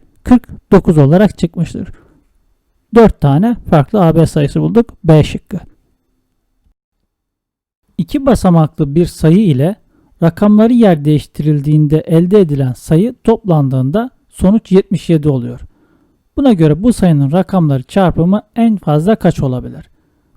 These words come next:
Metni hemen matematiğe döküyorum. İki basamaklı bir sayı yazdık. Hemen A B'yi yazdık.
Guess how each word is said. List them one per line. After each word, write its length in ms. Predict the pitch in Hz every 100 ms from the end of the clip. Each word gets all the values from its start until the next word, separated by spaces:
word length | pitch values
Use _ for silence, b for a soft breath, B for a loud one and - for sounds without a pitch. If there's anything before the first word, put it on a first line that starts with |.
| -
Metni 320 | 269 269 247
hemen 240 | 196 196 170
matematiğe 600 | 156 - 147 - 151 131
döküyorum. 500 | 120 - 131 208 240 _ _ _ _ _ _ _ _ _ -
İki 260 | 190 - 285
basamaklı 600 | 240 - 190 175 - 233
bir 120 | 208
sayı 440 | - 170 151 123 - _ _ _ -
yazdık. 600 | 180 139 131 214 - - _
Hemen 360 | 180 160 202 247
A 260 | 180 156
B'yi 200 | 143 170
yazdık. 520 | 185 147 123 135 -